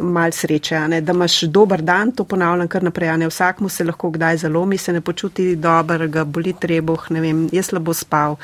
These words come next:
premalo spal, ne vem,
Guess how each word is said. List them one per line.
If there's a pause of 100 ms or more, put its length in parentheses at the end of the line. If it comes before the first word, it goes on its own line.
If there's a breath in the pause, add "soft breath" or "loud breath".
(460 loud breath)
premalo
spal, (520 loud breath)
ne
vem,